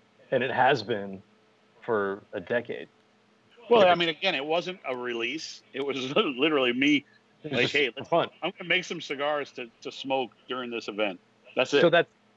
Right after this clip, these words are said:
Speaker 1: that cigar must have been really strong 'cause the, the, the Dark Lord, that's barrel aged. That's a big, big beer.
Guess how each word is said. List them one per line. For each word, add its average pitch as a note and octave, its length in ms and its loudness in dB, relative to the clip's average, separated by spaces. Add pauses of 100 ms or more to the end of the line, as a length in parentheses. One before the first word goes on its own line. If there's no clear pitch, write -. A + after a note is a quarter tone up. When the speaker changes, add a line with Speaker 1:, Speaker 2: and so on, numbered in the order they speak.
(140)
Speaker 1:
that E3+ 140 2
cigar G3 300 2
must G3+ 180 4
have G3+ 80 -2
been E3+ 100 0
really F3 220 0
strong D3 440 -2
'cause C#3 140 -4
the, D3 180 -4 (120)
the, C3+ 480 -2
the C#3 100 0
Dark F3+ 320 2
Lord, D3+ 420 4
that's D3+ 180 0
barrel D#3 400 2
aged. C#3+ 200 0
That's D#3+ 160 0
a A2+ 100 -8 (180)
big, D3+ 300 0
big B2 240 4
beer. A#2 240 -6